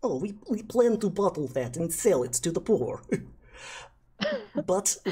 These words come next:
we have another problem. Uh, the Merchants Guild is asking for a, uh, how you say, escort for one of their caravans. And, uh, she gestures, uh, to a gentleman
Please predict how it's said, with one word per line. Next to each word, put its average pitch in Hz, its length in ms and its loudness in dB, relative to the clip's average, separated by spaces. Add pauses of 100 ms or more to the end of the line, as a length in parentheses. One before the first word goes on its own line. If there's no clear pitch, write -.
(180)
we 233 140 2
have 330 240 -2
another 254 360 4
problem. 104 680 -6 (1200)
Uh, 175 200 -6
the 185 200 2
Merchants 247 540 4
Guild 143 320 -2
is - 240 -4
asking 156 420 0
for - 560 2
a, 160 280 -2 (140)
uh, - 380 -8
how 160 120 0
you 165 140 0
say, 170 240 0
escort - 640 0 (340)
for 165 500 6
one 190 260 2
of 175 100 6
their 165 180 6
caravans. - 1000 0 (360)
And, 123 380 -2
uh, 127 180 -2
she 147 160 -4
gestures, 123 760 0 (520)
uh, 135 300 -4
to 147 240 -2
a 135 80 2
gentleman 127 800 0